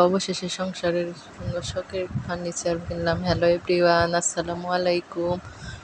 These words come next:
Welcome to my channel। আশা করি আপনারা সবাই ভালো আছেন। আমরাও আল্লাহ তাআলার অশেষ রহমতে ভালো আছি।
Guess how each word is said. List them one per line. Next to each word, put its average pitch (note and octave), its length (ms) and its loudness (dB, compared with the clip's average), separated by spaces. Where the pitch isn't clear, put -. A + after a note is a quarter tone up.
Welcome F3 420 2
to F3+ 60 2
my F3 120 2
channel। F3+ 720 4
আশা F3 240 0
করি F3+ 260 4
আপনারা F3+ 400 4
সবাই F3+ 360 8
ভালো F3 260 4
আছেন। F3+ 460 4
আমরাও F3 320 2
আল্লাহ F3 320 4
তাআলার F3 380 4
অশেষ F3+ 480 -2
রহমতে F3 540 0
ভালো F3 320 4
আছি। F#3 440 2